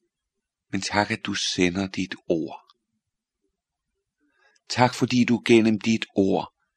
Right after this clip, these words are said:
skaber troen. Troen på ordet, tilliden til dig selv. Jesus,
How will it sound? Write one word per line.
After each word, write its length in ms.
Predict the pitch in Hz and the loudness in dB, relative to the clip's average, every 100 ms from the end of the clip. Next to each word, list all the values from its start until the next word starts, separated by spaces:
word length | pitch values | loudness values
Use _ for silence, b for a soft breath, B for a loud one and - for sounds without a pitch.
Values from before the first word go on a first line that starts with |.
| _ | _
skaber 840 | - - - 110 107 117 - 107 101 _ | -8 -8 0 2 4 2 -2 -4 -8 _
troen. 600 | - - 113 117 92 92 - _ _ _ _ _ _ _ _ _ | -10 2 6 6 2 -6 -14 _ _ _ _ _ _ _ _ _
Troen 560 | - - 139 143 127 127 | -8 4 8 10 8 6
på 120 | 120 | 2
ordet, 600 | 113 98 104 87 92 92 - _ _ _ _ | 4 6 6 6 4 -4 -14 _ _ _ _
tilliden 640 | - - 127 120 107 95 95 | -6 8 10 10 8 4 2
til 180 | - 95 | -2 -2
dig 140 | 90 | -4
selv. 300 | - 87 78 - _ _ _ _ _ _ _ _ _ _ _ _ _ - | -4 -8 -8 -14 _ _ _ _ _ _ _ _ _ _ _ _ _ -2
Jesus, 760 | 104 104 - 113 95 - - | 0 2 0 -2 -4 -8 -10